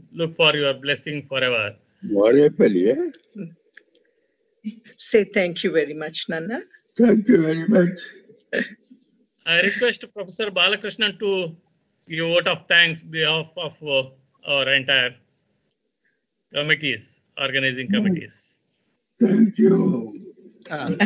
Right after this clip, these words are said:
Speaker 4: thank you very much, Doctor Prasad. Uh, <clears throat> it was a great pleasure to see all my good friends <clears throat> over the years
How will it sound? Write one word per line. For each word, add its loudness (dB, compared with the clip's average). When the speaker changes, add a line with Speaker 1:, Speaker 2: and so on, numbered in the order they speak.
Speaker 4:
thank -6
you -6
very -2
much, -2
Doctor -8
Prasad. -4
Uh, -2
<clears throat> -16
it -2
was 2
a -2
great 0
pleasure 0
to -2
see -2
all 2
my -2
good -4
friends -4
<clears throat> -8
over 0
the -2
years 0